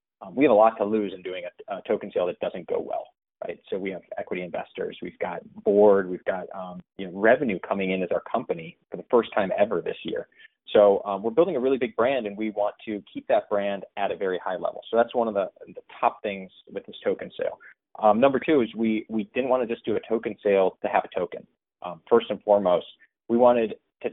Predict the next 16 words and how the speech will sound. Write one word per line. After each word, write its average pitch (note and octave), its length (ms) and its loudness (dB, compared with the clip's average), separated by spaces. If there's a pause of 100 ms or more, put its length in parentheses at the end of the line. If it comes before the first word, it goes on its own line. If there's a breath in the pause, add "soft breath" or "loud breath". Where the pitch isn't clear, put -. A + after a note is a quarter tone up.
(100)
change C3 320 -4
something G#2+ 400 -6
in F#2+ 120 -12
cryptocurrency F#2+ 1000 -6
with G2+ 300 -4
this G2+ 200 -4
unique F#2 380 -8 (120)
model. E2+ 400 -10 (100)
And F#2 340 -8
number A2 260 4
one, G2+ 280 4
it's, F2 140 -6 (240)
um, F3 240 -18 (220)
stemming A#2+ 260 2
around, F#2+ 420 0 (420 soft breath)
uh, F#2 200 -10